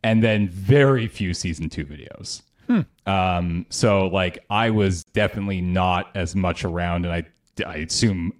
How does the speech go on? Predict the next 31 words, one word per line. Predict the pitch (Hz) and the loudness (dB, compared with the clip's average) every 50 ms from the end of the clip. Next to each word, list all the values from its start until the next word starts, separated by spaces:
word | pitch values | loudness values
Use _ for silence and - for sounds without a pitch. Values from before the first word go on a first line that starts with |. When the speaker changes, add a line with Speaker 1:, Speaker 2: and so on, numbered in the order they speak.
| _ _ - | _ _ -8
Speaker 1:
I | 92 | -6
don't | 82 87 82 | -6 -4 -4
remember. | 80 82 82 85 85 80 82 87 - | -4 -2 -2 -2 -2 -2 -2 -2 -2
I | 107 | -2
attribute | 101 98 - - 127 90 92 87 | -2 -2 -2 -2 -2 -2 -2 -4
that | 82 82 85 - | -6 -8 -8 -8
to | 104 | -8
the | 87 | -8
fact | 82 - 90 82 - | -4 -4 -4 -4 -4
that | 95 87 | -4 -2
I | 90 | -2
was | 87 87 82 87 | 0 -2 -2 -2
in | 92 | -2
a | 90 | 0
new | 87 92 85 | 0 0 0
relationship | 85 85 85 82 78 - - 76 71 - - - - | 0 -2 -4 -6 -6 -8 -8 -10 -10 -12 -12 -12 -10
with | - 82 | -8 -8
a | 82 78 | -8 -8
girl, | - - - - - - - - - | -8 -8 -10 -10 -12 -16 -16 -18 -20
<laughs> | - _ _ - | -20 _ _ 0
right? | 175 127 113 113 101 - | 2 4 4 4 2 0
Speaker 2:
That, | - | 2
that | - 139 | 2 4
Speaker 1:
So | 110 98 | 4 2
Speaker 2:
makes | 95 - | 2 0
sense. | 107 92 85 82 - - - - | -2 -4 -4 -6 -10 -8 -2 0
Speaker 1:
I | 113 | 2
was | 98 101 98 | 2 2 2
probably | - 131 117 104 107 101 104 107 101 | 2 2 2 2 2 0 0 2 2
off | 95 92 92 | 2 0 0
doing, | - 98 92 90 82 87 85 | 0 -2 -2 -2 -2 -4 -6